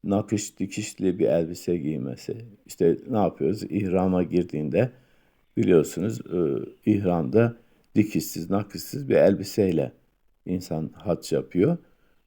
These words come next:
e, erkekler için. Bu, bunlar da yapa-, yaparken yine av yapmaması gerekiyor. E, bir, herhangi bir şey koparmak, öldürmek, bunlardan uzak durması gerekiyor ki buna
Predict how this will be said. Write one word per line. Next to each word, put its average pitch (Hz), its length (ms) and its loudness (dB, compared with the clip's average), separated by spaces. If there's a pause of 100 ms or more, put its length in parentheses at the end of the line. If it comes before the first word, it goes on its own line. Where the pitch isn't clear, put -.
(120)
e, 104 60 -2 (920)
erkekler 80 640 0
için. 76 320 -4 (500)
Bu, 123 680 6 (240)
bunlar 127 680 4
da 95 200 4 (1160)
yapa-, 113 560 6
yaparken 107 760 2
yine 117 220 2
av 107 320 4
yapmaması 82 680 0
gerekiyor. 82 600 -4 (480)
E, 87 260 0
bir, 117 180 2
herhangi 113 500 4
bir 98 60 -6
şey 92 320 -2
koparmak, 85 640 -2 (220)
öldürmek, - 580 -2 (680)
bunlardan 117 640 2
uzak 104 360 2
durması 80 380 -6
gerekiyor 82 440 -2
ki 113 160 0
buna 107 300 0